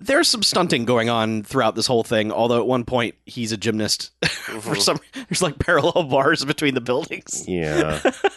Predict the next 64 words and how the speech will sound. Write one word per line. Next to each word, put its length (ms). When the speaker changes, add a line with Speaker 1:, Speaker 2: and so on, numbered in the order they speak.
Speaker 2:
But 240
they, 220
they 240
sorta 300
kinda 220
get 120
away, 160
and 80
I 40
think 220
this 140
is, 100
I 80
can't 180
remember, 220
I, 100
I 100
think 240
the 80
rug 200
thing 220
Speaker 1:
The 60
Speaker 2:
happened 240
Speaker 1:
rug 100
thing 140
was 160
before 320
Speaker 2:
But 100
Speaker 1:
this. 80
Speaker 2:
was 120
it 40
before 260
Speaker 1:
Yeah. 60
Speaker 2:
this? 140
Okay. 340
Speaker 1:
'Cause 260
he 260
grabbed 360
her, 200
'cause, 200
like, 220
Speaker 2:
I, 140
I, 140
Speaker 1:
they, 140
Speaker 2:
the, 80
Speaker 1:
they 100
Speaker 2:
the, 360
the 80
only 120
reason 180
I 40
wanted 240
to 140
make 120
the, 100
the 100
thing 160
about 140
the 80
rug 180
is, 100
like, 200
you 60
know, 280